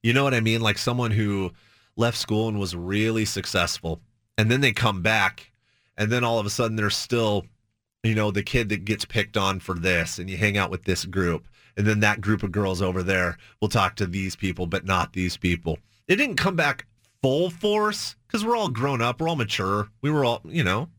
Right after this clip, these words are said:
we were just kids back then. That's how kids are. But to a degree, it does slip back a little bit.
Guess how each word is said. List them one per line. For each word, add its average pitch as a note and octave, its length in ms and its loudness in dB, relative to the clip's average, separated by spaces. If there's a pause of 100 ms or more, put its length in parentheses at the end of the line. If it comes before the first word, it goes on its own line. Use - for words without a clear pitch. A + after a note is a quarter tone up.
we C4 80 -10
were C4+ 60 -8
just - 180 -12
kids A2 280 -4
back D#2 280 -4
then. F2+ 400 0
That's - 140 -16
how A#2 100 2
kids F2 280 0
are. F2+ 280 2 (600)
But F3+ 240 4
to B3 280 2
a C#4 80 0
degree, D#3 560 0 (340)
it C#3+ 260 -4
does F3 300 0
slip D#3 500 -4
back B2+ 460 -6
a A#2 80 2
little G2+ 540 0
bit. F#2 360 -2